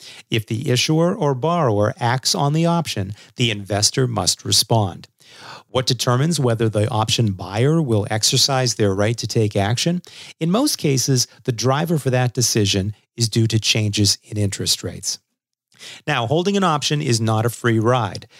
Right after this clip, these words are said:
There is a cost for the option, for which the option buyer pays a premium. The option seller receives the premium as payment for the option structure. In the case of fixed income securities with embedded options,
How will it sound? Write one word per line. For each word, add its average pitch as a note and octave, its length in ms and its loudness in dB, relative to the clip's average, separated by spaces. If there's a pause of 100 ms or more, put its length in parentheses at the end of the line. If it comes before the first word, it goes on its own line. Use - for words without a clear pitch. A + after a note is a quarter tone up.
(160)
There G2+ 160 0
is A2 140 2
a C3 60 0
cost E3 500 -2
for - 80 -4
the G#2 160 2
option, G2 480 -2
for A2+ 180 -2
which B2+ 260 0
the C#3 160 0
option D3 480 -2
buyer C#3 460 2
pays C3 440 0
a B2 60 -2
premium. B2 720 0 (460)
The C3+ 100 -2
option F#3+ 340 0
seller D#3+ 440 2
receives F3 580 2
the C3 100 0
premium G2 540 -4
as B2 240 2
payment E3+ 520 0 (220)
for A#2+ 160 2
the A2+ 140 4
option G2 380 0
structure. A2+ 580 -2 (640)
In D#3+ 120 2
the D#3+ 80 0
case A#3 320 0
of C#3+ 100 -2
fixed - 280 -2
income D#3 340 2
securities A#2 720 0
with A2+ 120 2
embedded A2 380 0
options, B2 540 -2